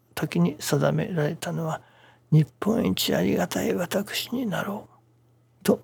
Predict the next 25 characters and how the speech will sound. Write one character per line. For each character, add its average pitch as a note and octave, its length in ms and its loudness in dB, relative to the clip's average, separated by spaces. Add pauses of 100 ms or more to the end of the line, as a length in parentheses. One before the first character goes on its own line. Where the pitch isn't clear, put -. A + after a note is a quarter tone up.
そ - 180 0
こ A#3 140 4
に、 B3+ 220 0 (480)
ま D#3+ 80 2
あ、 - 80 -6 (380)
一 F3 80 2
心 D3 420 2
を C#3 60 -2
定 C#3 280 -2
め - 80 -6
た、 - 200 -8 (640)
焦 C#3+ 240 4
点 D3 260 2
を D3 60 2
定 D3 280 0
め C#3+ 120 -8
た、 - 200 -10 (1600)
そ - 180 4
れ C#3+ 120 8
が D#3 180 2
大 D3 220 0
変 E3 300 2
良 E3 160 0
か D3+ 120 0
っ - 60 -6